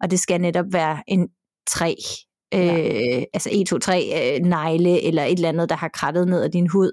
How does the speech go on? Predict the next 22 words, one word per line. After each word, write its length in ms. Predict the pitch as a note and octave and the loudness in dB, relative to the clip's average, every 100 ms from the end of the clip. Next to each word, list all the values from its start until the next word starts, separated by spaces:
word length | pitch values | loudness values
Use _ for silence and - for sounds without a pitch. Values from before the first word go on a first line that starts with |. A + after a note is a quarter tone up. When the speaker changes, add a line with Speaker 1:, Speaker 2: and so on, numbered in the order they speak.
| - | 0
Speaker 1:
eller 300 | F#3+ F#3+ G3 | 2 2 0
på 80 | F#3+ | -2
din 200 | E3 E3 | -2 -2
dør 120 | - | 0
eller 220 | C#3+ G#2+ D3+ | -2 -2 -2
sådan 100 | E3+ | -2
noget, 60 | - | -2
jamen, 100 | F3 | 0
så 120 | F#3 | 0
er 140 | E3 | 0
det 160 | D#3+ D#3+ - - | 0 -2 -4 -2
n-, 300 | F3+ - - - | -2 -2 -4 -2
højst 180 | G3 | -2
sandsynligt 460 | F3+ - D#3+ D3+ D3+ | -2 -2 -2 -2 -2
dæmonisk, 520 | D#3+ C3+ - E3+ - | -2 -2 -4 -4 -2
ikke? 120 | A#3+ B3 _ - - - - _ G#3+ | -2 -2 _ -20 -18 -20 -20 _ 0
Speaker 2:
Jo. 60 | |
Speaker 1:
Men 100 | F#3 | 2
jeg 80 | F#3 | 2
ved 140 | A3 C4+ | 0 0
faktisk 180 | B3+ B3+ | 0 0
ikke, 140 | G#3 | -2